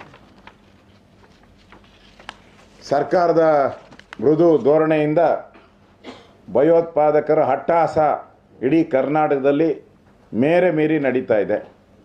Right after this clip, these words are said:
ಮಚ್ಚು ಲಾಂಗ್ಗಳು ಬೀದಿ ಬೀದಿಗಳಲ್ಲಿ ಮಚ್ಚು ಲಾಂಗ್ಗಳನ್ನು ಮೋಟ್ರ್ ಬೈಕಲ್ಲಿ ಹಿಡ್ಕೊಂಡು ರುಳ್ಪಿಸಿ ಎಲ್ಲ ಕಡೆ ಓಡಾಡ್ತಾ ಇದ್ದಾರೆ.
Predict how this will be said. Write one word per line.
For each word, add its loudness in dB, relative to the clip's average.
ಮಚ್ಚು 0
ಲಾಂಗ್ಗಳು 0
ಬೀದಿ 2
ಬೀದಿಗಳಲ್ಲಿ 0
ಮಚ್ಚು 0
ಲಾಂಗ್ಗಳನ್ನು 0
ಮೋಟ್ರ್ 0
ಬೈಕಲ್ಲಿ 0
ಹಿಡ್ಕೊಂಡು -2
ರುಳ್ಪಿಸಿ 0
ಎಲ್ಲ 0
ಕಡೆ 0
ಓಡಾಡ್ತಾ 0
ಇದ್ದಾರೆ. -2